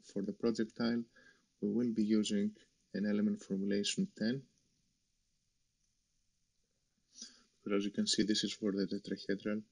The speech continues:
It says, uh, one point tetrahedron, uh, formulation. And this is what we will be using for, uh, our adaptive. It's actually the o-, only one that, uh, makes possible the use of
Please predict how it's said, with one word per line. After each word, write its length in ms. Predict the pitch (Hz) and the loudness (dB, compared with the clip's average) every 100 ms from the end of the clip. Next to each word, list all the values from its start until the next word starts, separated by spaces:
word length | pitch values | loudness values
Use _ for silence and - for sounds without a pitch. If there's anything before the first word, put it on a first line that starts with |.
| _ _ _ _ _ _ _ _ _ _ _ _ - | _ _ _ _ _ _ _ _ _ _ _ _ -12
It 60 | |
says, 480 | - - 98 95 - | -8 -4 -2 -2 0
uh, 180 | 101 95 104 | -2 -2 -2
one 260 | 104 110 | 0 0
point 300 | 107 107 104 | 0 0 0
tetrahedron, 760 | 104 101 101 - 107 110 123 120 - _ - | 0 -2 -4 -2 -2 -2 -4 -6 -16 _ -6
uh, 140 | 107 104 | -6 -4
formulation. 680 | 104 104 110 123 - 127 127 - _ _ | -4 -2 -2 -2 -4 -6 -10 -16 _ _
And 80 | 107 | -2
this 100 | 107 - | -2 -2
is 20 | - | -4
what 100 | 101 | -4
we 60 | 110 | -4
will 280 | 101 104 101 | -2 -4 -2
be 80 | 104 | -2
using 380 | 101 104 101 101 | 0 0 0 -4
for, 340 | - 98 95 | -4 -4 -2
uh, 500 | 101 - 101 95 107 | -4 -6 -6 -6 -6
our 120 | 101 | -2
adaptive. 520 | 98 95 101 104 - 104 | -2 -2 -4 -6 -4 -4
It's 220 | 98 - | -2 -4
actually 340 | 104 - 101 | -4 -4 -4
the 120 | 98 | -4
o-, 180 | 98 107 | -4 -6
only 260 | 110 107 107 | -2 2 2
one 220 | 101 101 | 0 -2
that, 160 | 101 95 - _ _ - - _ _ - | -4 -6 -10 _ _ -20 -20 _ _ -4
uh, 260 | 98 95 | -2 -2
makes 300 | 95 98 104 | 0 0 -2
possible 720 | - - 104 - 107 98 101 101 | -2 -2 -2 -2 -2 -2 -2 -2
the 280 | 98 95 95 - _ - | -2 -2 -4 -8 _ -18
use 440 | 120 107 104 101 | -10 -2 0 2
of 120 | - | 0